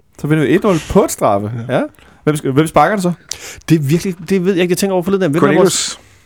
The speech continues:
Speaker 3: Han sparkede i, øh, Dubai.
Speaker 2: Han sparkede i
Speaker 3: Ja.
Speaker 2: Dubai, ja.
Speaker 1: Ja.
Speaker 3: Abu Dhabi, eller
Speaker 1: Han har vel også
Speaker 3: hvor
Speaker 1: sparket,
Speaker 3: han
Speaker 1: ikke også i det efterår, efter Lod, vi havde brændt?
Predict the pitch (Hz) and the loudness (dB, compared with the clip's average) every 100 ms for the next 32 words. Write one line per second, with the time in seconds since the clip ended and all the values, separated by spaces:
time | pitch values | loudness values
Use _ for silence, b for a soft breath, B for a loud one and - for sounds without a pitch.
0 | _ - 131 131 127 143 151 131 120 113 | _ -10 -6 0 0 2 2 2 2 2
1 | 110 110 104 131 120 120 170 180 _ b | 0 -4 -4 -2 0 0 -4 -10 _ b
2 | _ 143 143 151 160 143 139 151 156 135 | _ -4 -2 0 0 0 0 0 -2 -4
3 | 139 147 156 208 117 123 120 110 160 143 | -6 -4 -4 -2 -2 0 0 0 0 -2
4 | 120 113 120 139 123 123 113 160 196 196 | -2 -6 -2 0 0 0 2 2 2 2
5 | 202 196 202 190 - 202 180 185 185 202 | 2 2 2 2 2 0 0 2 2 2
6 | 185 170 202 | 0 -2 -6